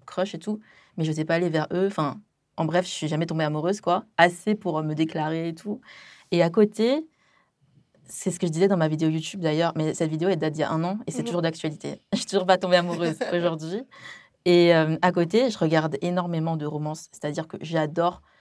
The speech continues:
Speaker 1: les mangas shoujo, j'adore, euh, les films d'amour, enfin, quand c'est romantique et tout, euh,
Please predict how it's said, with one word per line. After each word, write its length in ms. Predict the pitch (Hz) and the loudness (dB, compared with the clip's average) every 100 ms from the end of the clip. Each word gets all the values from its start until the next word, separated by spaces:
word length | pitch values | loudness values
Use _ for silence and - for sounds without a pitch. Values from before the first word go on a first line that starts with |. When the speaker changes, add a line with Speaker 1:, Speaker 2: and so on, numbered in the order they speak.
| _ _ | _ _
Speaker 1:
les 120 | 151 151 | -2 0
mangas 360 | 160 160 165 | 0 0 -2
shoujo, 500 | 165 165 160 160 - _ _ _ _ _ | -2 -4 -2 -2 -4 _ _ _ _ _
j'adore, 540 | 151 147 170 175 165 156 | -2 0 2 2 2 2
euh, 160 | 147 | 2
les 160 | 143 143 | 2 -2
films 300 | - 180 165 | -4 -4 0
d'amour, 400 | 156 151 160 165 | 0 0 -2 -6
enfin, 340 | - 147 143 - _ - | -8 -8 -8 -10 _ -6
quand 120 | 165 | -2
c'est 120 | 165 | -2
romantique 440 | 151 156 151 - 156 | -2 -2 -4 -8 -12
et 60 | |
tout, 340 | 156 - 175 156 | -14 -12 -6 0
euh, 240 | 147 | 2